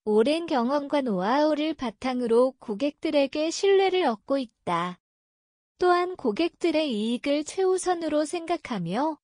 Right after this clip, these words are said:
항상 고객의 입장에서 생각하고 행동한다.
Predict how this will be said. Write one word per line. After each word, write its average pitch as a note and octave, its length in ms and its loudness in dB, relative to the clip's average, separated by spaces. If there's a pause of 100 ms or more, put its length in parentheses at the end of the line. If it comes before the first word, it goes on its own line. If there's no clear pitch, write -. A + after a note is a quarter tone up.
(120)
항상 F#4 500 -2
고객의 C#4+ 520 0
입장에서 E4 720 0
생각하고 E4+ 720 -4
행동한다. C#4 920 -4